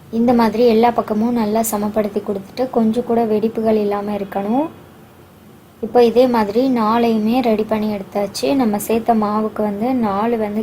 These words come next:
கிடைக்கும். இந்த மாதிரி கொஞ்சம் கூட பூரணம் வெளியே வராம இருக்கணும். நல்லா தின்னா இருக்கணும். இப்போ இதை வேக வைக்கணும். ஒரு கடாயில தண்ணி நல்லா கொதிச்சதும் ஒரு ஸ்டாண்டு போட்டிருக்கேன். அதுல ஒரு பிளேட்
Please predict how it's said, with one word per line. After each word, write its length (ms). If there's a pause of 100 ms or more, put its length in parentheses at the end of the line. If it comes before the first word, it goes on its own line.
கிடைக்கும். 480 (1300)
இந்த 220
மாதிரி 240 (100)
கொஞ்சம் 320
கூட 140 (140)
பூரணம் 420
வெளியே 300
வராம 400
இருக்கணும். 440 (140)
நல்லா 200 (120)
தின்னா 420
இருக்கணும். 480 (760)
இப்போ 220
இதை 120 (100)
வேக 280
வைக்கணும். 440
ஒரு 180
கடாயில 480
தண்ணி 320
நல்லா 200 (100)
கொதிச்சதும் 560
ஒரு 160
ஸ்டாண்டு 440
போட்டிருக்கேன். 540
அதுல 200 (840)
ஒரு 120 (120)
பிளேட் 340